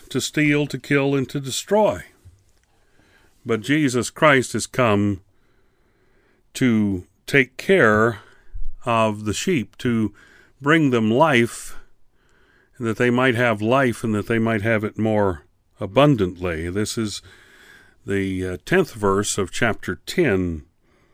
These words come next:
"I am come that they might have life and that they might have it more abundantly." And so he presents himself as the good shepherd of the sheep,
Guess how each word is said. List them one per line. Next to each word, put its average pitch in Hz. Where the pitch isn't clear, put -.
"I 117
am 104
come 120
that 107
they 110
might 123
have 147
life 104
and 104
that 101
they 107
might 123
have 143
it 92
more 101
abundantly." 95
And 127
so 156
he 147
presents 151
himself 127
as 120
the 117
good 135
shepherd 143
of 117
the 113
sheep, 107